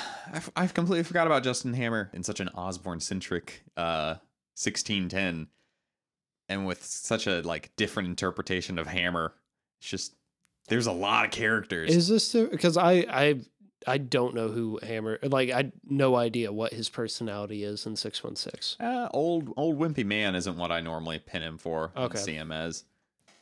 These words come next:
Speaker 1: He's usually more, like, savvy businessman.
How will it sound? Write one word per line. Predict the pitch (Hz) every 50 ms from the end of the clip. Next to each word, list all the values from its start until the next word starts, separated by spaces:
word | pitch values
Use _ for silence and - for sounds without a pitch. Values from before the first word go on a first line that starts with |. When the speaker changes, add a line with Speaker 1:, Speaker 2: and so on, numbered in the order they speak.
| _ - _ _ _ _ _ -
Speaker 1:
He's | 110 107 117
usually | 120 110 104 98 95 90 82 80
more, | 80 87 85 85 82
like, | 76 71 - -
savvy | - - - - 80 78 76 76 73
businessman. | 71 _ 76 76 - 80 85 - - 76 69 71 73 73 87